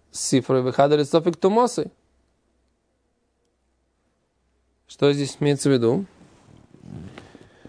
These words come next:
То есть достаточно принести один раз, и не нужно ничего опасаться. Возможно,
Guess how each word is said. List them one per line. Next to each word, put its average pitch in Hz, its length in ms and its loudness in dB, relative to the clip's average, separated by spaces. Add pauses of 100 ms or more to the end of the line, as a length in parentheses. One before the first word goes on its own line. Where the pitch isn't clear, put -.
(1400)
То - 60 -6
есть - 240 -8
достаточно 202 440 4
принести 180 240 2
один 170 180 2
раз, 165 280 2
и 175 100 4
не 175 140 6
нужно 226 240 2
ничего 196 280 4
опасаться. 170 600 2
Возможно, 185 800 2